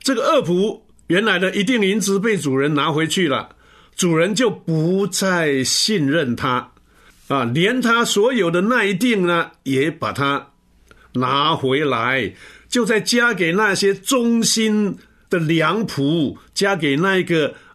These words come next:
赚了十锭的那一个，让他的资源更多，啊，机会当然就更多啦，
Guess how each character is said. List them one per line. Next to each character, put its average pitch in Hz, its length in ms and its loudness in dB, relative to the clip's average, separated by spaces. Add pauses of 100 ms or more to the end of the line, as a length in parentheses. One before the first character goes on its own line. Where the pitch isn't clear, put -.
(300)
赚 214 340 0
了 165 360 0
十 160 440 -2
锭 202 300 0
的 151 140 0
那 170 220 -2
一 160 80 -2
个， 131 300 -4
让 202 300 -2
他 185 180 0
的 170 140 -2
资 233 320 -2
源 156 220 0
更 196 260 0
多， 196 440 0 (340)
啊， 143 140 -2
机 180 260 -2
会 175 180 2
当 170 220 -2
然 147 200 0
就 170 200 0
更 185 340 0
多 202 260 0
啦， 180 340 0